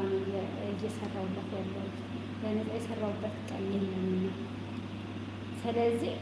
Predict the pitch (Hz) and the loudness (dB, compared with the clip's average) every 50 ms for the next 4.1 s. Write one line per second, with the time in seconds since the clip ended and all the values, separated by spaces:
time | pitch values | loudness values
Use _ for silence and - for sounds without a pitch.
0 | - 214 - - 247 247 247 247 233 233 226 - 226 226 226 226 - - 226 220 | -4 -4 2 4 6 6 8 8 6 6 6 6 6 6 4 4 2 0 0 4
1 | 233 262 311 - 480 311 254 233 214 202 202 190 196 196 190 190 190 185 190 190 | 6 6 6 8 6 6 6 6 6 6 4 4 4 4 4 4 4 2 0 0
2 | - - - - - - - - - - - - - - 254 247 240 240 240 240 | 0 0 -2 -2 -2 -4 -4 -4 -6 -6 -4 -4 2 4 6 8 8 8 8 8
3 | 226 - 254 262 269 269 285 285 285 285 277 285 285 285 - - 254 254 262 277 | 6 6 6 4 6 6 6 6 8 6 6 6 6 6 4 4 4 6 8 8
4 | 269 - | 6 6